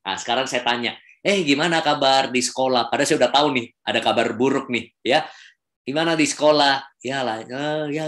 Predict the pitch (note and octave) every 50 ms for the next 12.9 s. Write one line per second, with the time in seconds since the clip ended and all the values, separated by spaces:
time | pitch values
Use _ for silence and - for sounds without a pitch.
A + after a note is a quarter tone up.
0 | D3+ - C3+ C#3 D3 D#3 D#3 D#3 D#3 D3+ - _ - E3+ E3+ E3+ E3+ D#3 E3 F3
1 | F3 - D3+ C#3+ C#3+ C#3+ C3+ - A#2 A#2+ B2 - C3 B2 - B2+ B2 B2 C3 B2
2 | B2+ B2+ B2 A#2+ D3+ D#3 - - C3+ C3+ C3 B2+ B2+ - _ _ _ - E3+ E3
3 | - C#3 D3+ D#3+ C#3 - - - C3+ C3 C3 B2+ B2+ B2+ B2 - _ _ _ _
4 | _ - C3+ D3+ E3+ E3+ D#3+ C#3 A#2+ C#3 C3 - C3 B2 A#2 B2+ B2 C3 A#2+ -
5 | - B2+ - - D3 C3 C#3 A#2 - _ _ - C#3+ D3+ D#3 D3+ D3 D#3 - C#4+
6 | - - G3+ D#3 C#3+ C#3 - E3 F#3 G#3+ G3+ F3 D3+ - D3 C#3+ C#3 C#3+ C3+ C3
7 | C3+ C3 A#2+ - - _ _ - B2 B2 C3+ D#3 - D3 - D3+ D3+ - D#3 -
8 | - C#3 - A#2+ A#2+ A#2+ A#2 A2+ A2+ A2+ A#2+ A#2+ A2+ A2 A#2 B2+ D#3 E3+ D#3+ E3+
9 | - - F3+ D3+ C3+ C3 C#3+ C#3 - D3 C#3+ C#3 C3+ - C#3+ C3+ - C#3+ C#3 -
10 | - - B2+ A2 G#2 - - - _ - D3 D3+ F3+ F3+ E3+ D#3 D3 C#3+ C#3 -
11 | D#3+ C#3+ D3 C3 B2+ C#3+ C#3 - - D#3+ D#3 D3 C#3+ B2 G#2+ - _ _ - D3
12 | D#3 E3+ E3+ D#3 C#3 C3 C3+ A#2+ - C3 B2+ A#2 - - B2 B2+ A2 F2+